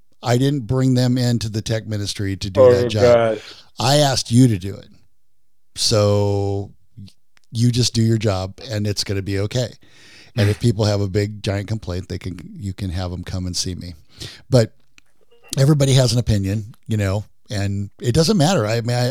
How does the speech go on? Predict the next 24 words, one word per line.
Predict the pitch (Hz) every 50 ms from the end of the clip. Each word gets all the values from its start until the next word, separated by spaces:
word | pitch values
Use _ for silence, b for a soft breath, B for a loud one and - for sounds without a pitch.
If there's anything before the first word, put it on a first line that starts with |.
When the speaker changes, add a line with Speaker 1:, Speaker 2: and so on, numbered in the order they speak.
| 120
Speaker 2:
Yeah. | 117 120 120
Speaker 1:
I've, | 107 - - - - - - - - - - - - - - - - -
I've, | 123 143 156 165 165 - - 117
you | 117 151 131 135
know, | 127 123
I've | 131 139 139
been | 147 139
in | 135 131 123
very | 120 139 139 139
small | 123 - 131 143 143 139
churches | - 139 147 131 151 143 117
and | 127 127
I've | 127 127 113
been | 127 127
in | 127 117
some | - 131 120
of | 113
the | 113
biggest | 104 95 117 113 123 - -
churches | 120 120 107 - 110 104
in | 113 107
the | 110
United | 110 110 107 104 -
States. | - - 127 123 117 107 101 - - -